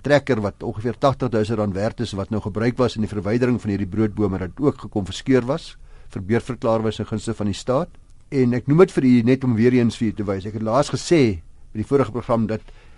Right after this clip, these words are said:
ek voorsien dat die baie ernstige strawwe gaan kom. En hier is nou die bewys daarvan. Ek bedoel, dit is, dit is traumaties, hierdie strawwe. Verbeure die, die honderd duisend rand, verdere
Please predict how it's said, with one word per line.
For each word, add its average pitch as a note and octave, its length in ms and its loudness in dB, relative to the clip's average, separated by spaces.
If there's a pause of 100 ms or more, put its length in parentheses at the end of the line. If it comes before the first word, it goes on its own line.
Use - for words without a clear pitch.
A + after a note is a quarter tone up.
(120)
ek A#2 140 -8
voorsien C#3 320 -6
dat C#3+ 120 0
die C3 80 0
baie C3+ 220 0
ernstige B2+ 440 -2
strawwe A2 360 0
gaan G2 200 -4
kom. F2 220 -14 (720)
En G#2 60 -2
hier G#2+ 80 2
is G#2 80 -2
nou A2+ 260 4 (260)
die A2 100 -4
bewys G#2+ 300 0
daarvan. F2 420 -6 (460)
Ek A#2+ 60 -20
bedoel, A#2+ 160 0
dit A2 100 -10
is, - 160 -8
dit G#2+ 180 -8
is A#2+ 120 -8
traumaties, B2 760 0
hierdie F#2+ 240 -6
strawwe. B1 380 -14 (640)
Verbeure A#2+ 440 0
die, A2 220 -2
die G#2 280 -4
honderd C3 300 0
duisend B2+ 300 2
rand, G#2+ 320 -2
verdere C3+ 400 2